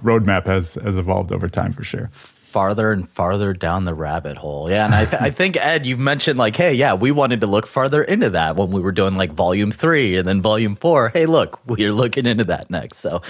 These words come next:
Speaker 2: no, that's a very, very good point. Um, but, uh, yeah, let's start with a little bit of context, right? So I think there's a pretty big final, um,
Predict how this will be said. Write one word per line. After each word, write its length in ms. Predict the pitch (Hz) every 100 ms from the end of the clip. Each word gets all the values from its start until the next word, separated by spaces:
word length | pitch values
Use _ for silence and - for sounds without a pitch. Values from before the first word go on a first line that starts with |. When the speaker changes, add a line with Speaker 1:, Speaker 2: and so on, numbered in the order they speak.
| - - -
Speaker 2:
no, 140 | 87
that's 200 | 95 95
a 40 |
very, 280 | 98 92 90
very 240 | 82 85 78
good 240 | 85 73
point. 380 | - 85 80 -
Um, 420 | 117 107 90 80 - - - - - - -
but, 300 | 156 143 127
uh, 280 | 160 165 165 160
yeah, 260 | 214 180 -
let's 220 | 135 156
start 260 | - 202 180
with 140 | 180
a 40 | 175
little 220 | 170 170
bit 140 | 165
of 60 | 156
context, 640 | - 139 139 - 92 -
right? 260 | 113 127 120
So 120 | 127
I 160 | 98 127
think 220 | 151 147
there's 160 | 151
a 60 | 135
pretty 420 | - - 156 143
big 380 | 117 120 120 110
final, 580 | - 113 117 117 113 110
um, 360 | 113 95 87